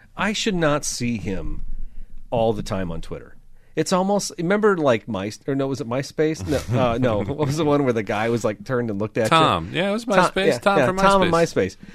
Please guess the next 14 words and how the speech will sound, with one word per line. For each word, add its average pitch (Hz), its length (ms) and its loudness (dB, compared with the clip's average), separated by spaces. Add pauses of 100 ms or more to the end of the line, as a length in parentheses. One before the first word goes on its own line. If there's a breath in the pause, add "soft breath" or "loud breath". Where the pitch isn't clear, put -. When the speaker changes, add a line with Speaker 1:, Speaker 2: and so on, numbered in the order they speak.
(120)
Speaker 1:
He 311 140 6
was 262 180 6
always 185 280 6
there 135 200 6
every 131 160 2
day. 107 320 0
You'd 156 200 -4
log 185 220 4
into 151 160 0
MySpace, 151 460 2
there's 131 200 2
Speaker 2:
Yeah. - 40 -10
Speaker 1:
Tom. 87 340 -4 (140)
Speaker 2:
Yeah. - 200 -8